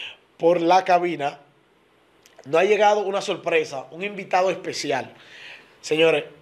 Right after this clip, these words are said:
un muchacho que se ha destacado en las redes sociales, con, principalmente en YouTube, con, con una musiquita que está bien contagiosa.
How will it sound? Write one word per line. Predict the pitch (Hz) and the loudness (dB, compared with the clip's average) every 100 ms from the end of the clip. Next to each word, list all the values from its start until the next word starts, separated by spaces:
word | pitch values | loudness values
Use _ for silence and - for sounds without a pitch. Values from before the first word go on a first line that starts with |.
| - | -4
un | 220 247 247 | -4 -2 -6
muchacho | 208 185 208 220 220 | -6 0 0 0 -4
que | 170 175 | -6 -8
se | - | -4
ha | 160 | -4
destacado | 180 175 151 - 165 180 180 180 - | -4 -4 -6 -2 0 2 0 -4 -12
en | 143 143 139 | -10 -8 -6
las | 135 123 | -6 -4
redes | 151 156 | -2 -2
sociales, | 131 156 160 156 | -2 0 0 2
con, | 151 139 | 0 -2
principalmente | - 143 135 143 139 151 156 156 156 160 143 | -12 -12 -12 -6 -6 -4 -6 -6 -4 -4 -4
en | 139 | -6
YouTube, | 147 147 196 190 190 - - - - - - - - - | -6 -2 -2 -2 -8 -20 -20 -20 -20 -20 -20 -20 -20 -8
con, | 147 170 | -4 -4
con | - 165 160 160 | -6 0 0 0
una | 196 220 220 202 | -6 -6 -2 -2
musiquita | 196 190 - 208 190 | -2 -6 -6 -4 -2
que | 165 | -4
está | 156 175 | -2 -2
bien | 175 196 196 | 0 -4 -4
contagiosa. | 185 180 160 139 143 123 - | -8 -4 -6 -4 -6 -8 -12